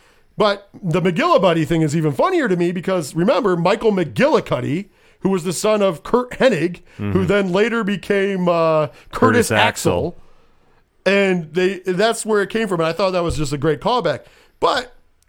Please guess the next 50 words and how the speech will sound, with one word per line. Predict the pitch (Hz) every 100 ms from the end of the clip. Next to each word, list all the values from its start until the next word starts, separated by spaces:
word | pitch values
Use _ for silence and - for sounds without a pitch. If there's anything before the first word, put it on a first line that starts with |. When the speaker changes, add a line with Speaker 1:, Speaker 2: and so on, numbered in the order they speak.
| _ 226
Speaker 1:
all | 285 262
he | 277 285
is | 247
saying | - 330 311 254
here | 220 170
is | 160
what | 190 247
he | 247
was | 233
saying. | - 269 247 165 104
Showing | - - 254 320 269
up | 262
in | 240
A |
E | 247 254 240
W | 233 226 226 220 214 214
and | 175 160
calling | 226 262 269 233
yourself | 233 226 214 208 - - _
Brody | 143 233 254 190 165 143 _ -
takes | - 202 196 - _ -
balls, | 131 226 220 143 110 - -
because | 151 190 170
of | 165
the | 151
history | 226 240 254
with | 254 220
Brody | 240 233 233
Lee | 214 135 - - - -
and | 147 151
the | 151
company | - 220 226 226 220 185
who | 208 208
has | 185 147 -
championed | - 208 202 190 180 135
Brody | 147 170 170
Lee. | 196 131 - - -
So | 139
Brody | 127 180 233
King | - 311 320
coming | 311 359 359
in, | 359 294 123
he's | 139 156
calling | 185 220 247
himself | 254 262 254 247
Brody, | 262 247 262
which | 170 151
is | 156
his | 240
name, | 285 233 254